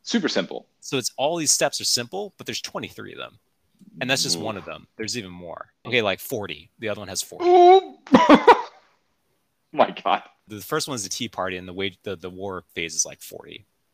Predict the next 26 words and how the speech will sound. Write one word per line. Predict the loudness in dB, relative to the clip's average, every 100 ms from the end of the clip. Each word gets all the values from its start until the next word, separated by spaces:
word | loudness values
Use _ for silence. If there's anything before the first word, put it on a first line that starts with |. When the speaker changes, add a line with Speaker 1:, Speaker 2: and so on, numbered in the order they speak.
| _ _ _
Speaker 2:
Um, | -8 -6 -6
Speaker 1:
God, | -6 -6 -10 -14 -10
that's | -10 -10
crazy. | -12 -6 -6 -6 -10 -12 _ _ -8
Speaker 2:
yeah, | -6
pop | -2 -2 -2
open | -6 -8
the |
rule | -10 -10 -8
book | -10 -12
if | -14 -14 -14
you're | -16
curious. | -12 -12 -10 -10 -10 -12 _ -8
But | -6
again, | -2 0 0
it, |
Speaker 1:
Yeah. | -2 -4
Speaker 2:
it's | -2
like, | -4
there's | -4 -4
a |
lot | -4
of | -2
stuff, | -2 -2 -4 -8 -12 -10
but | -8
it | -8